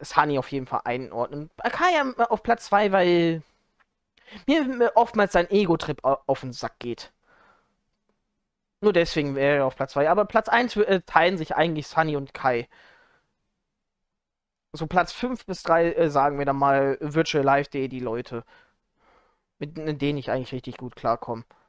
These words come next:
Okay, kommen wir jetzt mal so langsam zum letzten Punkt. Wird es weitere Collabs geben?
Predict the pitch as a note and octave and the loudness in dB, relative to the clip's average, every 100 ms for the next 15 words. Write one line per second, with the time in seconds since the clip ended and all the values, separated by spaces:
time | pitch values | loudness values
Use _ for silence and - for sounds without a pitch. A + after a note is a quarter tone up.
0 | _ _ _ _ - F3+ G3 F3 D3 G#3 | _ _ _ _ -4 -2 2 2 4 2
1 | B3 A#3+ G3 G#3+ F#3+ F3 F#3 G3+ F#3+ F3+ | 2 2 0 0 2 2 2 2 -2 -2
2 | F3 E3 E3+ - - C3+ - A2+ G#2+ _ | -4 2 0 0 -16 -16 -10 -12 -12 _
3 | - _ D3+ G#3+ D4 D#4 - E3 F#3+ B3 | -20 _ 0 0 0 -6 -6 -2 0 2
4 | G#3+ G3+ F#3+ - F3 F3 E3+ - - F3 | 2 2 2 0 0 2 0 -4 -8 -6
5 | C#3 A#2+ | -6 -8